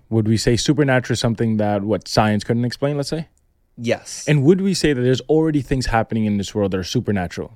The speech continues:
Speaker 1: that no human, let's say, has control of, but just in general, from our perspective, seems to be supernatural in the sense that even science looks at it with a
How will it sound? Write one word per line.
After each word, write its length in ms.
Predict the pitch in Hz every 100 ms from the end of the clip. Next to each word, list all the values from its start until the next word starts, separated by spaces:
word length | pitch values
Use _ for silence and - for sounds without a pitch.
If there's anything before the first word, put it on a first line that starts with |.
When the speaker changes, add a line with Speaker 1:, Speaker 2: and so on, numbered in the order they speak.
| 120
Speaker 1:
that 180 | 151
no 220 | 165 175 185
human, 420 | - 196 180 170
let's 160 | 143
say, 140 | - 127
has 180 | 113 110
control 340 | 107 - 123
of, 160 | 165 151
but 220 | 147 -
just 220 | 160 143
in 100 | 131
general, 320 | 113 123 127
from 180 | 113 117
our 120 | 113
perspective, 580 | 101 98 110 107 135 139 - - -
seems 400 | - - 180 165
to 80 | 151
be 140 | 127
supernatural 720 | 123 - 113 107 101 - 110 -
in 80 | 120
the 80 |
sense 160 | 107 131
that 100 | 117
even 200 | 131 131
science 400 | - 117 113 -
looks 180 | 107 -
at 80 | 98
it 100 | -
with 160 | 95
a 80 | 95